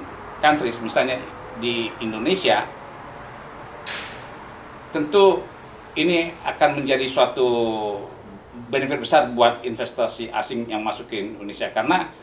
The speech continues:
marketnya tidak hanya Indonesia, tetapi the whole asean countries. Jadi kalau sekarang Indonesia, let's say dua ratus empat puluh lima juta penduduknya,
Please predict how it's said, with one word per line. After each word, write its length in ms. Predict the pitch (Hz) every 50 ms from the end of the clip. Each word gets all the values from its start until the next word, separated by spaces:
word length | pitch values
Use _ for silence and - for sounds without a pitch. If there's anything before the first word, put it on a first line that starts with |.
| - - -
marketnya 640 | - - - 127 - - 147 143 151 170 190 196 190 -
tidak 240 | - 165 147 147 120
hanya 160 | 131 127 131
Indonesia, 640 | 120 120 110 110 113 120 - - - 120 110 110 - - -
tetapi 400 | 135 - - 127 - - 190 165 - - - - - -
the 120 | 123 123 117
whole 320 | - 160 185 190 190 190 -
asean 400 | 123 131 - - 151 123 - -
countries. 480 | - 110 104 - - 95 85 82 - - - - - - - - - - - -
Jadi 240 | 117 113 147 151 147
kalau 160 | - 139 123
sekarang 480 | 117 - - 147 143 156 151 151 147 127
Indonesia, 640 | 127 120 127 120 120 117 - 147 143 139 143 143 - - - - - - -
let's 240 | - 107 107 - -
say 80 | 131
dua 280 | 117 120 120 110 113 110
ratus 200 | - 127 120 -
empat 240 | 117 117 113 107 -
puluh 80 | 117
lima 160 | 110 110 107 98
juta 480 | - 175 196 180 - 113 101 95 - - -
penduduknya, 640 | 123 113 104 113 117 127 - 113 104 90 90 87